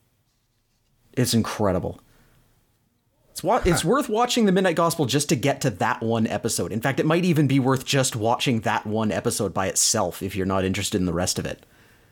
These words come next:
Speaker 2: Yeah, I don't know if watching any of the other ones will fill you i-, <laughs> in. Like, I think
Speaker 1: Yeah.
Speaker 2: you could probably watch them in any order, maybe. Except
Speaker 1: Kind of.
Speaker 2: for that,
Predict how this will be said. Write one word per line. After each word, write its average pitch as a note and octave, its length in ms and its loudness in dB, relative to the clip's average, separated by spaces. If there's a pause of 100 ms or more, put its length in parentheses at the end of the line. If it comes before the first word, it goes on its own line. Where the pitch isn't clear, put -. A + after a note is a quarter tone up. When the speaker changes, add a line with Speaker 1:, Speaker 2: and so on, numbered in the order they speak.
(800)
Speaker 2:
Yeah, D#3 200 2
I D#3+ 40 2
don't C#3 180 0
know D#3 220 2
if - 100 -8 (260)
watching A#2 440 -2
any A2+ 100 0
of A2 60 -2
the A2 60 2
other A#2 160 4
ones F2+ 380 -2
will G2 140 0
fill A2+ 320 0
you G2 260 0 (180)
i-, F3 100 2 (280)
<laughs> - 300 -20
in. G#2+ 580 0 (600)
Like, A#2+ 160 2
I - 60 0
think B2+ 360 2
Speaker 1:
Yeah. C3+ 60 -6 (380)
Speaker 2:
you A#2+ 100 -8
could - 120 -2
probably C3+ 180 4
watch A2+ 320 2
them G#2 100 0
in G#2 100 2
any G2+ 220 0
order, F2+ 420 2 (560)
maybe. C#3 420 -2 (1080)
Except G3+ 180 0
Speaker 1:
Kind F3+ 160 2
of. B2 80 4
Speaker 2:
for C#3+ 100 2
that, A#2 260 0